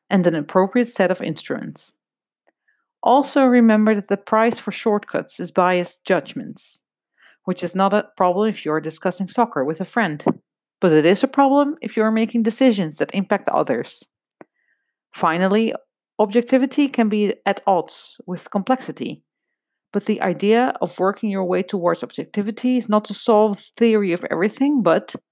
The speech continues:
instead to have the best risk assessment for the current situation with the current data. Building healthy knowledge structures, remaining mindful of the world's complexity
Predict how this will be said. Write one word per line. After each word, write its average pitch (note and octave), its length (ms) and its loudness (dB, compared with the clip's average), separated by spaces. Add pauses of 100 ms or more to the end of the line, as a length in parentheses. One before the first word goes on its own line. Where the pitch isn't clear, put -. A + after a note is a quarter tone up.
(320)
instead F#3 560 -2 (600)
to A3+ 120 4
have G#3 180 2
the A#3 80 4
best B3+ 400 0
risk A#3 260 2
assessment A3+ 600 -2 (160)
for G3+ 220 0
the F3 80 -6
current B3+ 340 2
situation G3 560 -2
with F#3+ 120 -6
the G3 60 -4
current F#3 400 -4
data. A#2+ 380 -4 (2000)
Building C4+ 320 6
healthy C4 400 2
knowledge A3+ 420 -2
structures, A3 840 -6 (520)
remaining E3+ 500 -2
mindful E3+ 400 -2
of F3 120 -2
the D3+ 100 -2
world's E3+ 280 -2
complexity G3 800 -8